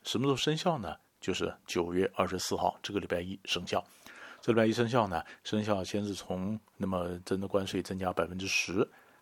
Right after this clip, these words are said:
百分之十，那明年呢，呃，一月一号的时候达到百分之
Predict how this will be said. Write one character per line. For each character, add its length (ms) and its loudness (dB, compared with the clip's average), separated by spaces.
百 80 0
分 80 2
之 80 -2
十， 240 0
那 80 0
明 280 -2
年 300 0
呢， 140 -2
呃， 200 -2
一 80 -2
月 140 2
一 140 -4
号 160 2
的 80 -6
时 100 -4
候 100 -2
达 160 6
到 360 -2
百 140 2
分 160 -8
之 160 -6